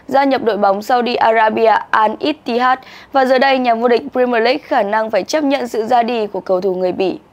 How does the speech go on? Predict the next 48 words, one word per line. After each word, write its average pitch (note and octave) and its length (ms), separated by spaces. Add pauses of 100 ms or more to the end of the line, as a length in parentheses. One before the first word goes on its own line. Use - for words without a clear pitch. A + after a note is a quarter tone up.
(120)
Liverpool D#4+ 560
đang D4 180
hy D4+ 140
vọng C4 300
tiền A#3 220
đạo A3 220
người A3+ 160
Ai A#3+ 200
Cập B3 260
Mohamed B3 440
Salah, A#3+ 520 (120)
ba A3+ 140
mươi A#3 140
hai A3+ 160
tuổi, A3+ 280 (260)
sẽ C4 140
ký C#4 140
hợp D4 120
đồng A#3+ 220
mới G#3+ 220
khi C4 220
giao B3 200
kèo B3 180
hiện A3 240
tại A3+ 220
của - 140
anh G#3+ 280
đến G3 180
hết D4 180
hạn A#3+ 260
vào G3 100
năm G#3 200
hai G#3+ 120
nghìn G3 160
không G3+ 180
trăm G3+ 200
hai G3 140
mươi F#3+ 120
lăm. F#3+ 240 (420)
Leicester E4 680
City D4+ 420
sắp E4 180
đạt C4 220
được A#3+ 140
thỏa A#3 160
thuận A3+ 320
với A3 140
Bobby C#4 540